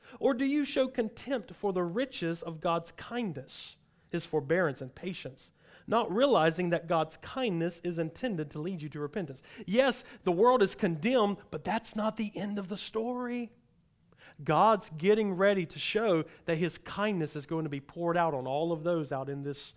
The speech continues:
sinful world. So he says, "Hold on a minute, you who are automatically judging them,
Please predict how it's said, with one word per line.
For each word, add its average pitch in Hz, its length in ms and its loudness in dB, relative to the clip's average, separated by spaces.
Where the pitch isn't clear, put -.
sinful 139 540 -6
world. 135 400 -8
So 156 120 -2
he 160 120 0
says, 151 280 -2
"Hold 262 240 -4
on 349 160 -2
a 233 60 -2
minute, 151 260 0
you 175 180 -4
who 180 160 0
are 156 100 4
automatically 156 480 -2
judging 147 460 -2
them, 170 340 0